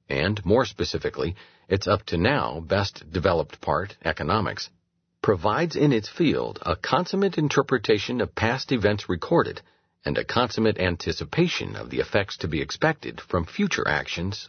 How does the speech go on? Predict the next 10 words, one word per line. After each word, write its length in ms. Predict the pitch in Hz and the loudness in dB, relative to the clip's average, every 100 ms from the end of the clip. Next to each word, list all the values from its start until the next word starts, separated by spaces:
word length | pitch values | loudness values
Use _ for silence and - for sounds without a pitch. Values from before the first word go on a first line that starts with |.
| - | -2
of 120 | 101 | 2
a 60 | 120 | 4
definite 500 | 78 - 80 98 - | 2 0 -2 -4 0
kind. 500 | 131 110 52 53 - _ _ _ _ _ _ _ _ _ - | 0 2 -4 -10 -16 _ _ _ _ _ _ _ _ _ 0
Neither 340 | 127 180 208 | 2 4 4
this 280 | 139 131 - | 6 4 4
interpretation 840 | 113 104 107 110 104 76 - 104 - - _ 98 | 0 4 2 2 -2 -2 -2 -6 -8 -20 _ 4
nor 220 | 110 98 | 4 6
this 240 | 101 - | 2 2
anticipation 1000 | - 92 - 113 - - 170 190 - 101 | -2 -2 0 0 0 2 0 0 -4 -8